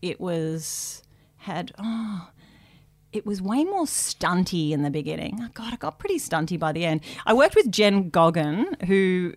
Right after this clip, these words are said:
is one of the amazing producers there, who was so hands-on. And, um, she, her attention to detail is ridiculous. She was just a joy through the entire process. So she really led me through, because she's worked in B B C, um, documentaries and stuff,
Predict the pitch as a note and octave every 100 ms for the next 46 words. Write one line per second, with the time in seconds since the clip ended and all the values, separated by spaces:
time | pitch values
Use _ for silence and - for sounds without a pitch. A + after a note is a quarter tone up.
0 | - F#3 F3 F3 - - F3 F3 E3 E3+
1 | D#3+ D3+ D#3 D#3 E3 D#3+ D3+ D#3 D#3+ D3
2 | C3+ C#3+ - - - A#3+ A3+ A3+ G#3 -
3 | - F3+ F3+ F#3 F3 E3+ D#3 D3+ D3+ C#3+
4 | E3 E4+ - - - - - F#3+ F#3+ F3+
5 | F3+ - - _ D#3+ E3 E3 E3+ F#3+ F3+
6 | F3 - G3 G3+ F#3 F3 D#3 D3+ D#3 D3+
7 | D3 D#3 C#3+ D#3 E3+ D3+ D3+ D#3+ - -
8 | - - - G3+ F3 E3+ D#3+ D#3 D#3+ D#3+
9 | F3+ - E3 D3 D#3+ D3+ D#3 D#3+ - D#3
10 | D#3 D#3 D3+ C#3+ D3 D3+ C#3 - - -
11 | - - G#3 - A#3 A#3+ A#3+ A3+ F#3+ E3+
12 | E3 E3 D#3+ E3 - E3 D#3 D3 D3 E3
13 | - E3+ E3 E3 D#3+ E3 D#3 D3+ D#3+ D#3
14 | - D3+ D3+ - C#3+ C#3+ C#3+ D3+ - D#3
15 | D3 D3 D#3 D#3 D#3+ - D#3+ D#3